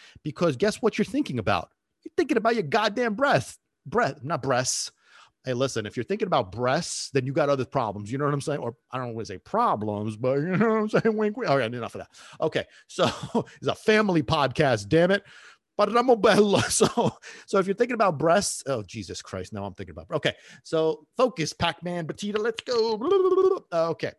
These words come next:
so, man, food and, anyway, okay.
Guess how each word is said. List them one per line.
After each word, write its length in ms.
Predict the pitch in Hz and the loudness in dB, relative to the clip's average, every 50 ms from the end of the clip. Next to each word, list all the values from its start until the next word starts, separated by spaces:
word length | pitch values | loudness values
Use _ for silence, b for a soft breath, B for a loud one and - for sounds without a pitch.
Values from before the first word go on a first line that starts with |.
| _ B B B B B B B | _ B B B B B B B
so, 380 | - - 151 143 139 135 131 117 B B B B B B B B B B B B B _ _ _ _ _ _ _ _ | -2 2 4 4 4 4 2 0 B B B B B B B B B B B B B _ _ _ _ _ _ _ _
man, 240 | 92 92 87 85 80 _ _ _ _ _ | -10 -10 -10 -10 -12 _ _ _ _ _
food 420 | _ - - 143 165 180 190 180 | _ -6 -2 -2 0 0 0 -2
and, 220 | 156 139 131 135 135 | -2 -4 -6 -6 -8
anyway, 220 | 123 113 101 82 - _ _ | -8 -6 -8 -10 -12 _ _
okay. 180 | - - - | -6 -6 -6